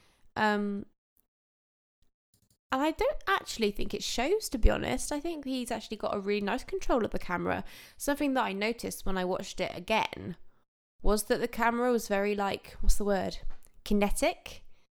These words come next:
Like, he was sticking it on top of cars and, like, throwing it around and, like, following characters through windows.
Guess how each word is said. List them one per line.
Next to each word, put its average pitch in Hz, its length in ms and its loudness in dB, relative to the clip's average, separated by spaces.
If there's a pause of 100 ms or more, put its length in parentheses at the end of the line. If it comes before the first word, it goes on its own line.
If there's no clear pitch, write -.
(580)
Like, 233 200 2
he 302 100 4
was 311 120 4
sticking 320 320 2
it - 20 4
on 208 80 -2
top - 180 -2
of - 80 4
cars 262 840 2 (420)
and, 202 140 -2
like, - 260 -2
throwing 208 280 4
it - 100 0
around 220 480 -2
and, 190 80 -6
like, 175 140 -6
following 185 360 -4
characters - 360 -6
through 185 180 -10
windows. 302 840 2